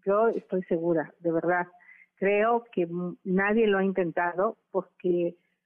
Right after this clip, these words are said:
o porque le tienen miedo al presidente, cosa que yo no le tengo miedo. Desde muy chica luché contra el cacique de mi pueblo, don Felipe Contreras, <laughs> y después con los cacicazgos de Hidalgo. Entonces, no, no, no conozco el miedo, pero,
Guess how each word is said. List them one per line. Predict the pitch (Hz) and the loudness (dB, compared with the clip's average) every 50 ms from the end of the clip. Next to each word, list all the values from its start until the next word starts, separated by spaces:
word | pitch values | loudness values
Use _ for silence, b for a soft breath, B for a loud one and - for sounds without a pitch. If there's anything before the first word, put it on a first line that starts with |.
| b _ | b _
o | - 208 190 | -8 -6 -4
porque | 220 208 - 226 | -4 -2 0 0
le | 226 226 | 0 0
tienen | 226 302 330 359 392 381 | 2 2 2 2 4 4
miedo | 330 294 294 302 | 4 4 4 2
al | 285 - | 0 0
presidente, | 202 185 - 190 185 190 214 226 269 240 | -2 -2 0 2 2 2 2 0 -2 -2
cosa | - 185 185 - 208 | -4 -4 -4 -4 -6
que | - - 165 | -4 -4 -4
yo | 170 170 | -4 -2
no | 170 170 | -4 -4
le | 165 | -4
tengo | - 165 160 160 | -6 -6 -6 -4
miedo. | 156 160 156 156 208 277 415 - _ _ _ _ _ _ _ _ _ _ _ b b b b b b b _ | -4 -4 -2 -2 -2 -4 -6 -8 _ _ _ _ _ _ _ _ _ _ _ b b b b b b b _
Desde | _ - 170 135 143 160 160 160 160 | _ -6 -6 -4 -4 -4 -2 -2 -2
muy | 165 175 180 | -2 -2 -4
chica | - - 185 - - 180 170 160 160 | -4 -6 -6 -4 -2 -2 -2 -2 -2
luché | 156 165 165 - 180 170 | -4 -4 -4 -4 -4 -4
contra | - 185 170 170 156 | -2 -4 -4 -4 -4
el | - | -6
cacique | - - - 196 175 - 180 | -6 -8 -8 -6 -4 -2 -2
de | 175 170 | -2 -2
mi | 160 151 | -2 -4
pueblo, | - - 165 160 180 220 | -4 -2 -2 -2 0 -2
don | 226 185 156 | -2 -4 -6
Felipe | - - 165 160 - 180 | -6 -10 -10 -8 -6 -8
Contreras, | 170 - 156 147 - 165 165 156 226 277 - B B B B B B B B B _ _ - | -8 -8 -8 -10 -8 -8 -6 -6 -6 -6 -6 B B B B B B B B B _ _ -6
<laughs> | - - - | -6 -4 -2
y | - | 0
después | 202 202 - - - 214 220 | 0 0 0 0 -2 -4 -2
con | - 233 196 | 0 0 0
los | 185 175 180 | 0 0 -2
cacicazgos | - 180 - - 175 _ - 190 185 196 190 190 185 | -2 -4 -4 -6 -10 _ -2 -2 0 0 0 0 0
de | 180 175 | 2 2
Hidalgo. | 170 180 180 180 185 208 254 339 - B B B B B B B B B B B B - | 2 2 2 2 2 0 -2 -2 -4 B B B B B B B B B B B B -2
Entonces, | 269 285 269 311 294 | 0 2 4 4 4
no, | 285 254 208 214 - - | 4 4 2 0 -2 0
no, | 240 233 240 247 247 247 247 | 0 2 2 2 2 2 2
no | 233 240 240 | 2 0 0
conozco | - 269 233 226 226 226 - | 0 0 2 0 0 0 0
el | 214 196 | 0 2
miedo, | 196 190 190 185 190 214 - - - _ _ _ _ _ | 2 2 2 2 2 2 0 0 -4 _ _ _ _ _
pero, | - 202 190 185 180 180 175 175 175 170 165 165 165 165 160 | 0 2 2 4 4 4 4 4 4 4 4 4 2 2 0